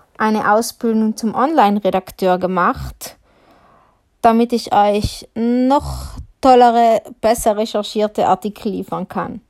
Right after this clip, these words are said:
Und so finden Eltern heute auf unserer Webseite Wander- und Freizeittipps, Ausflugsideen,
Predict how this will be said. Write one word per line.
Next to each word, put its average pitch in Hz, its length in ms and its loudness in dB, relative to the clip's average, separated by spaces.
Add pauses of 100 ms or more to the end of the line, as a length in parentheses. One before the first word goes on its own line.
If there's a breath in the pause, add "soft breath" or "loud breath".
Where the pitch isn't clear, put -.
(720 soft breath)
Und 233 200 0
so 285 580 4
finden 254 380 -2
Eltern 220 500 2
heute 240 380 4
auf - 160 -2
unserer 254 440 0
Webseite 190 840 0
Wander- 233 460 2
und 208 160 -6
Freizeittipps, 254 1200 0
Ausflugsideen, 208 1300 0